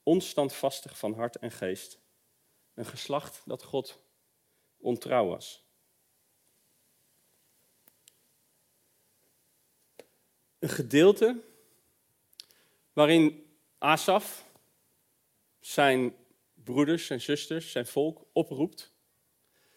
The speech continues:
om de verhalen van God te vertellen aan hun kinderen. Waarom? Ik ga er niet helemaal induiken,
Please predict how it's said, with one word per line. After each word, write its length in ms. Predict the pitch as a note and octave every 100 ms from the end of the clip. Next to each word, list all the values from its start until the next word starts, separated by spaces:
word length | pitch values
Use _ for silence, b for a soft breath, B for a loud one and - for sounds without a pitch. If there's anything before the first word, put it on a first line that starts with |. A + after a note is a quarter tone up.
| _ _ _ _ _
om 220 | D3+ D#3
de 140 | D3+
verhalen 640 | D3 D#3+ C3 D#3 F#3+ F3+ F3
van 200 | - C#3+
God 420 | - F#3+ - -
te 100 | A3
vertellen 560 | - C3+ C#3 D3+ G#3 - _ _ _ _ _
aan 200 | C#3 C#3+
hun 200 | C#3+ C#3
kinderen. 440 | D3+ C#3+ G2+ F#2 - _ _ _ _ _ _ _ _ _ _ _
Waarom? 500 | C#3 C#3 G3 A3 - _ _
Ik 260 | _ -
ga 100 | D3+
er 80 | C#3+
niet 120 | D3
helemaal 300 | D3+ C#3+ C#3
induiken, 600 | E3+ E3+ D3+ C#3+ E3 F#3+